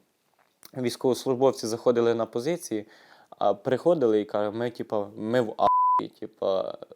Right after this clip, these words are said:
сидить мужик без броніка, без каски, типа, зверха на брустері, і каже: "Прилетить, то прилетить, типа, мені одинаково. Просто люди, скажу прямо, заїбалися".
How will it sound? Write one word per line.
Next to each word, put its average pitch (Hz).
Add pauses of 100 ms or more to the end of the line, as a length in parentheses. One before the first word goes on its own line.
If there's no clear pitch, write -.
сидить 120
мужик 117 (480)
без 170
броніка, 123
без 104
каски, 131
типа, 113
зверха 120
на 113
брустері, 123
і -
каже: -
"Прилетить, 170
то 117
прилетить, 113
типа, -
мені 135
одинаково. 123 (320)
Просто 123 (280)
люди, 120 (1300)
скажу 131
прямо, 131
заїбалися". 988